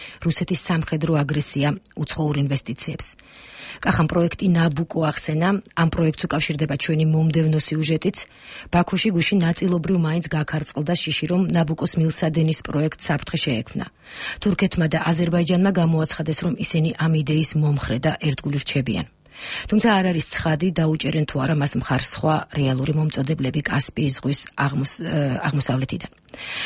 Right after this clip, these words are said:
მილსადენით, რომელიც ორი ათას ცამეტ წელს უნდა დასრულდეს, ბუნებრივი აირი უნდა მიეწოდოს ევროპას კასპიის საბადოებიდან. საქმე ის გახლავთ, რომ საქართველო რუსეთის კონფლიქტმა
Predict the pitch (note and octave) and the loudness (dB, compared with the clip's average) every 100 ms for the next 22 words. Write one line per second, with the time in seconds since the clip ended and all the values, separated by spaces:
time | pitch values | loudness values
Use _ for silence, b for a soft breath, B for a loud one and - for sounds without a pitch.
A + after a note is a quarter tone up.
0 | B F3 E3+ F#3 E3+ F3 G3+ - E3 D3+ | B 2 4 2 4 4 2 0 0 0
1 | D3+ F3+ E3 D#3+ D3+ - - F3+ F3+ E3 | -2 0 0 0 -2 -4 0 2 4 2
2 | - D#3+ - - D3 C#3 D3 - D#3+ D3+ | 0 -2 0 -2 0 0 0 -2 -4 0
3 | F3+ - - - B B B B B B | 0 -2 -6 -16 B B B B B B
4 | G3 F3+ F#3+ F#3+ D#3+ E3+ E3 D#3+ F3 D3+ | 4 6 4 4 4 4 4 2 2 2
5 | C#3+ C#3 D#3+ - - C#3+ C3 A#2 - - | 0 -2 -4 -4 0 0 0 -2 -4 -4
6 | - - C3 - G#3 - C3 C3 C3+ C#3 | -6 -4 -4 -2 -4 0 0 0 -2 -4
7 | B2 - - _ _ _ B B B G3 | -4 -8 -12 _ _ _ B B B 0
8 | E3 D3+ F3 - E3+ - F#3 E3+ - D3+ | 2 2 0 -2 -2 -2 0 0 0 -2
9 | - D#3 E3+ D#3 D3 D#3 D#3 - E3 D#3 | -2 0 2 0 -2 -4 -6 -4 0 0
10 | - D3+ - | -2 -6 0